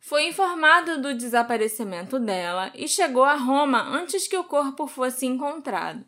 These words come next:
Ele nunca foi suspeito de ter algum envolvimento na morte dela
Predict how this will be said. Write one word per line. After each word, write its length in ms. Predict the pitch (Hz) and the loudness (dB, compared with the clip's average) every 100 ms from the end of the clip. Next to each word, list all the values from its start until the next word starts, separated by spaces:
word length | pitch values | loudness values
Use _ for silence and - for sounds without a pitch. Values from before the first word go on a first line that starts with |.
| _ _ _ _ - _ _ | _ _ _ _ -20 _ _
Ele 260 | 330 370 339 | -2 0 0
nunca 320 | 339 370 427 | -4 -4 -4
foi 220 | 330 311 | -2 -2
suspeito 760 | 302 349 - - 226 269 294 233 | -2 -4 -2 0 0 0 -6 -6
de 140 | 202 | -6
ter 240 | 196 208 | -2 0
algum 360 | 202 202 196 202 | 2 0 -4 -6
envolvimento 840 | 214 202 208 226 208 185 202 226 190 | -6 -6 -4 -4 -2 -2 -4 -4 -4
na 140 | 180 | -4
morte 400 | 180 180 185 233 | -4 -8 -8 -6
dela 480 | 202 180 175 202 | -2 -2 -2 -4